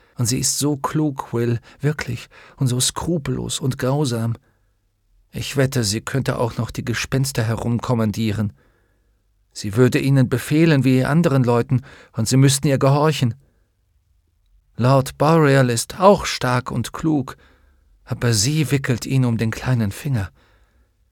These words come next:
Will, wenn ich daran denke, was sie vielleicht vorhat, bekomme ich wieder Angst. Ich werde das Alethiometer fragen, wie du gesagt hast.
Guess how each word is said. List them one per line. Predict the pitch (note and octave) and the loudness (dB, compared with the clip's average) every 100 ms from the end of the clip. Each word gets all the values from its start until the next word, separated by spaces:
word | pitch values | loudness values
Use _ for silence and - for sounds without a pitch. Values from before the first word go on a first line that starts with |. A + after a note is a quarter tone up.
| _ _ | _ _
Will, | C#3+ C#3+ A#2 | -2 0 0
wenn | A#2 | -2
ich | A#2 | -4
daran | A#2+ B2+ A#2 | -2 -2 0
denke, | D#3 - A#2+ | -2 -2 -4
was | B2 | -2
sie | - | -4
vielleicht | A2+ A#2+ A#2 A2+ | -4 -4 -4 -4
vorhat, | - F#3+ D#3 A#2 - - - - - | -4 -4 -2 -4 -6 -18 -20 -14 -10
bekomme | C3+ C3 B2 | -4 -2 -2
ich | B2 | -2
wieder | C3+ B2 - | -2 -2 -2
Angst. | G2+ - - _ _ _ _ _ _ _ _ _ _ _ | -4 -6 -12 _ _ _ _ _ _ _ _ _ _ _
Ich | - G#2 C3 | -10 -4 2
werde | C#3 C#3+ | 4 4
das | C3+ C3 | 2 0
Alethiometer | D3 B2+ B2+ B2 A#2+ A#2 B2 | 0 0 0 2 0 0 -4
fragen, | - B2+ B2+ A2 | 0 0 2 0
wie | G2 | -2
du | G2 | -4
gesagt | G2+ G2 F#2+ - | -4 -4 -6 -12
hast. | G#2 - | -16 -16